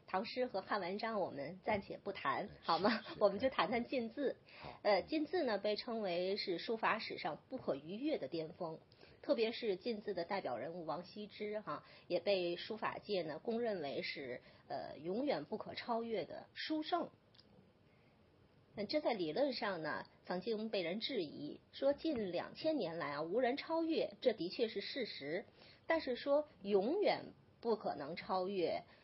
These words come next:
Speaker 1: 恐怕这在理论上是不可能的。呃，我想听听您的意见。
Speaker 2: 哎，你说的这个，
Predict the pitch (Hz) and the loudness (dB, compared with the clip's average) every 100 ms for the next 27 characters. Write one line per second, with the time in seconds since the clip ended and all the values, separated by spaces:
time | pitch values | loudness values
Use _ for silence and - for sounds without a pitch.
0 | - - 156 208 196 202 180 104 - 233 | -6 -4 -2 0 0 0 -2 -2 -4 -4
1 | 202 135 143 - - - - - 92 185 | -6 -6 -6 -8 -10 -12 -12 -12 -10 -6
2 | 196 - - - - - 165 156 226 277 | -6 -6 -16 -20 -20 -6 -4 0 0 0
3 | 240 - 269 254 175 139 254 254 156 123 | 0 0 -2 0 -2 -4 -4 -4 -4 -4
4 | - - _ - _ _ - - - - | -6 -6 _ -20 _ _ -20 -20 -20 -20
5 | - - - - - - 104 98 - - | -20 -20 -20 -20 -20 -14 -12 -12 -14 -10
6 | 107 101 120 117 - 165 156 165 135 98 | -2 2 4 4 6 6 6 8 6 6
7 | 78 - - - | -2 -4 -10 -14